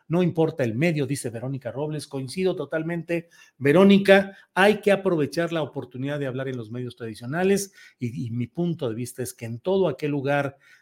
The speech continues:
de resonancia, de resonancia, un medio importante que abre, eh, la oportunidad de llevar una voz distinta ahí, hay que aprovecharla y no tenerle.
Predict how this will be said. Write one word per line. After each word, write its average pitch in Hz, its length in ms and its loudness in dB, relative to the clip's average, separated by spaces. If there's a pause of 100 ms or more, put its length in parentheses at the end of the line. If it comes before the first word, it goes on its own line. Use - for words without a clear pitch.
de 117 220 -2
resonancia, 117 1160 -2 (280)
de 113 120 -8
resonancia, 120 640 -4
un 135 120 -2
medio 139 320 -2
importante 123 840 -8 (260)
que 117 140 -6
abre, 151 520 0
eh, 117 140 -8
la 110 140 -6
oportunidad 117 680 -6 (240)
de 110 160 -4
llevar 110 280 -2
una 151 220 0
voz 113 360 2
distinta 135 720 -6
ahí, 185 340 -4 (160)
hay 151 140 -12
que - 100 -10
aprovecharla 131 720 -8
y 104 60 -14
no 127 140 -10
tenerle. 131 600 -6